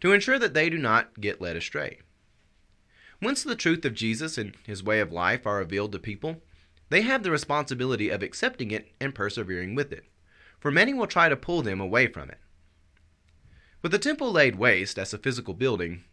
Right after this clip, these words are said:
the weight of its stones now rests on the shoulders of believers. And Jesus had eradicated the necessity of gatekeepers and tribal limitations,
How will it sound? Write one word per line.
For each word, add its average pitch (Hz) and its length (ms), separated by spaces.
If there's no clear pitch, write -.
the 139 120
weight 247 260
of 175 120
its - 180
stones 110 460
now 147 200
rests 120 320
on 117 120
the 110 60
shoulders 92 440
of 87 220
believers. 92 580
And 170 140
Jesus 285 260
had 226 180
eradicated 147 720
the 117 80
necessity 143 560
of 95 140
gatekeepers 131 720
and 95 120
tribal 123 400
limitations, 120 720